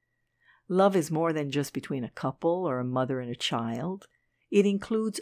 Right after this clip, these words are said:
all of humanity, pets, all of nature, and life itself. The more we love, the more connected we are to the source of life itself.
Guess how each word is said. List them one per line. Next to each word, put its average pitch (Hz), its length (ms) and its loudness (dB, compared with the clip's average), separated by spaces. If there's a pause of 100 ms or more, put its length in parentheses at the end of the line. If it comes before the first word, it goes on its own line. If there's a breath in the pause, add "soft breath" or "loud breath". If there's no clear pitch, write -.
all 185 320 4
of 180 100 -4
humanity, 170 880 -6
pets, - 680 -6
all 156 260 4
of 175 140 -4
nature, 196 580 0
and 139 200 -4
life 139 340 -4
itself. 170 540 -4 (1500)
The 185 100 0
more 185 300 2
we 233 160 -6
love, 196 640 -6 (380)
the 185 80 2
more 185 200 2
connected 208 640 -2
we 160 180 0
are 147 200 -2
to 147 140 -2
the 143 100 0
source 160 440 0
of 151 120 -2
life 147 360 -2
itself. - 840 -6